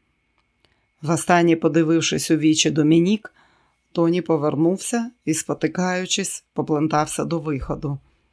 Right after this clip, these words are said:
Дівчина дивилася йому вслід, не витираючи сліз, що котилися по щоках.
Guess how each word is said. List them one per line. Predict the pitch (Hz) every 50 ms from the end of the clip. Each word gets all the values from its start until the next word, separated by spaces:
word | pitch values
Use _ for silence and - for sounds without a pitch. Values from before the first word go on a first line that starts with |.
| _ _ _ _ _ _ _ _ _ _ _ _ _ _ _
Дівчина | - 139 170 175 - - - 220 214 214 214
дивилася | - 185 151 143 156 147 151 160 156 - -
йому | 160 160 160 170 170 165
вслід, | 170 - - 175 185 185 175 -
не | - 151
витираючи | 123 139 139 - - 165 147 160 160 156 160 156 - - 165
сліз, | 165 - 190 160 151 135 127 - - - - - _ _ -
що | - - - 160
котилися | - 151 - - 139 139 135 147 151 - - 156
по | - - 156
щоках. | 147 - - 165 165 - 180 160 143 139 131 - -